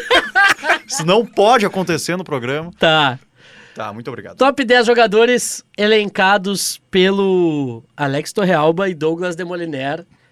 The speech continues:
Speaker 2: Votos vencidos sobre Lucas Katsurayama.
Speaker 1: Tá.
Speaker 2: Nikola Jokic, top um.
Speaker 1: Fechado.
Speaker 2: Giannis Antetokounmpo, número dois.
Speaker 1: Fechado.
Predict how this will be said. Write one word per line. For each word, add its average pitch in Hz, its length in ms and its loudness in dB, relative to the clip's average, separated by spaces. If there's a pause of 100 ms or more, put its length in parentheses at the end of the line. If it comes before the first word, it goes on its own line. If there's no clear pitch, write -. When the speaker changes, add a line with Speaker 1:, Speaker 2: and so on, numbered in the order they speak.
(580)
Speaker 2:
Votos 143 380 -2
vencidos 143 520 -2
sobre 139 340 -2
Lucas 127 320 -4
Katsurayama. 151 540 -12 (420)
Speaker 1:
Tá. 101 240 -10 (260)
Speaker 2:
Nikola 208 440 0
Jokic, 185 480 0
top 196 280 0
um. 117 280 2
Speaker 1:
Fechado. 104 520 -12 (1300)
Speaker 2:
Giannis 226 400 4
Antetokounmpo, 214 800 0
número 196 280 -2
dois. 156 420 0
Speaker 1:
Fechado. 107 400 -8